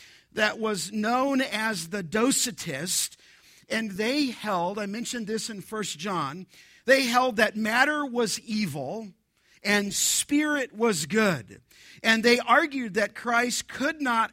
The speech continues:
have had a material body. The reason they argued that is they said,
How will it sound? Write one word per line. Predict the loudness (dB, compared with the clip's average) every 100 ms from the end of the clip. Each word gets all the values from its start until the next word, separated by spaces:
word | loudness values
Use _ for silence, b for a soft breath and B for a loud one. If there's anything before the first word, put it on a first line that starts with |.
| -6
have | 0 4 4 4 0 -6 b -6
had | 2 4 4 0 -2 b b b
a | -2
material | -2 -4 -6 -4 -2 0 0 -2 -6
body. | 4 6 6 4 -8 _ b b b
The | 0
reason | 0 0 -2
they | 2
argued | 4 4 0 -6
that | -2 0 -2
is | -6
they | -8 -6
said, | -4 -2 -2 -4